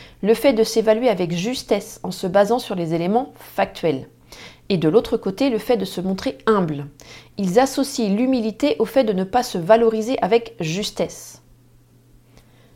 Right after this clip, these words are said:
Troisième élément, les interdictions liées à l'enfance, qui sont inconscientes.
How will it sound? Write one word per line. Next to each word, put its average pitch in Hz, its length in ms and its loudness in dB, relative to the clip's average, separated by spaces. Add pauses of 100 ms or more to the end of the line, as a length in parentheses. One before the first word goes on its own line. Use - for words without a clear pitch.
(380)
Troisième 285 420 4
élément, 180 320 2 (480)
les 170 200 0
interdictions 247 600 -2
liées 220 260 2
à 240 120 2
l'enfance, 208 640 -6
qui - 140 -14
sont 202 260 -10
inconscientes. - 680 -12